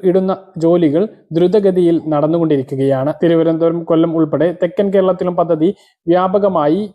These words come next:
സർവേകളും പ്രാഥമിക പൈപ്പിടലും ജോലികളും പുരോഗമിച്ചുകൊണ്ടിരിക്കുകയാണ്. ആലപ്പുഴ ജില്ലയിൽ മൂവായിരം വീടുകളിലേക്ക് ഇപ്പോൾ കണക്ഷൻ നൽകി കഴിഞ്ഞു. മണ്ണഞ്ചേരി, മുഹമ്മ, കഞ്ഞിക്കുഴി, ആര്യാട്,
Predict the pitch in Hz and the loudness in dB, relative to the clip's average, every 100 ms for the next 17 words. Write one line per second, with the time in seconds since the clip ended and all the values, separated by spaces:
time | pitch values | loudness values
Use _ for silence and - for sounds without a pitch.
0 | _ _ - 185 190 202 175 165 180 180 | _ _ -4 -2 2 2 0 -2 0 -2
1 | 175 185 185 180 180 170 170 190 175 175 | 0 -2 -2 -4 -2 -2 -2 -2 -2 0
2 | 170 160 147 _ 160 165 170 165 156 147 | -2 -8 -18 _ -2 0 0 0 0 0
3 | 156 156 160 147 147 139 135 131 135 131 | -2 0 -2 -2 -4 -4 -4 -4 -4 -2
4 | 131 - - 165 185 190 208 208 196 180 | -4 -10 -6 -2 0 0 0 2 2 2
5 | 160 190 170 170 185 196 196 170 175 180 | 2 0 -2 0 2 2 0 0 0 2
6 | 185 180 156 160 151 151 185 _ _ _ | 0 0 -2 -2 -4 -4 -6 _ _ _
7 | 170 175 170 196 - 156 151 165 175 135 | -4 -2 -2 -4 -2 0 0 0 0 0
8 | 131 165 190 220 202 196 196 196 180 156 | 2 2 2 2 2 2 0 -4 -4 -4
9 | 190 180 175 - _ 160 156 185 185 175 | -4 -6 -8 -12 _ -2 -2 -2 0 0
10 | 170 175 - _ _ 156 156 175 202 160 | 0 -2 -10 _ _ -2 0 2 2 2
11 | 147 | 0